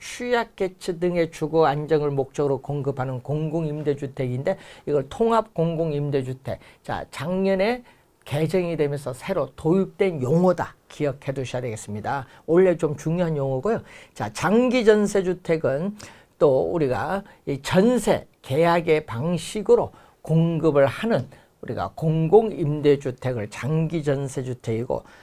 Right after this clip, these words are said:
자, 분양 전환 공공임대주택은 일정 기간 임대 후 분양 전환한 목적으로 공급하는 공공임대주택이죠. 요즘 보시면은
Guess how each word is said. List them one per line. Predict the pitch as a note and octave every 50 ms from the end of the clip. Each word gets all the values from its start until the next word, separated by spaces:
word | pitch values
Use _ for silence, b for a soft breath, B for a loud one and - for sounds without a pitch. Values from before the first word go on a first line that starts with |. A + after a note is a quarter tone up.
| B B
자, | _ - G2+ - -
분양 | - - E3+ E3+ G3 A#3 A#3 A#3+ A#3+ G#3+
전환 | - G3+ G3+ G3+ G3+ G3+ G3 F#3+
공공임대주택은 | - D#3+ E3 E3+ D#3+ E3 E3 E3 C#3 C#3 D3 D3 D3 D3 C#3 C#3+ C#3 B2 - - C3 B2 G#2+ G#2+ A#2
일정 | C#3+ E3+ F#3 G3 E3+ D#3+ - - G3+ F3+ F3+ E3
기간 | - - A3+ G#3+ A3 F3+ A2 - - _ _
임대 | - D#3+ E3 E3 E3+ E3 E3+ D#3+ D#3+ E3 D#3+
후 | D3 C#3 B2+ - - - B3+ G#3 D3 F3 G#3 G#3 B B B B B _ _
분양 | - - D3+ E3 F3 G#3 A3+ A3 A3 G#3+ G#3 G#3
전환한 | - - D3 D3+ D#3 E3 E3 E3 E3 E3 D#3 D3+ D#3+ D#3+ D#3+ -
목적으로 | - C#3+ C#3 C#3 C#3 - - D#3+ D3 D3 D3+ C#3+ C3+
공급하는 | - - C#3 D3 C#3 C#3 C3 - B2+ C3+ B2+ A#2+
공공임대주택이죠. | - C#3 C#3+ D3+ D3+ D3 D3 D3+ C#3+ C3 C3 C3+ C3+ B2 B2+ B2 B2 A#2+ - - A2 - - C2+ B1+
요즘 | - D#3 F3 F3 A3 F#3+ E3+
보시면은 | - F#3 F3 E3 E3+ D#3+ E3 E3+ D#3 B2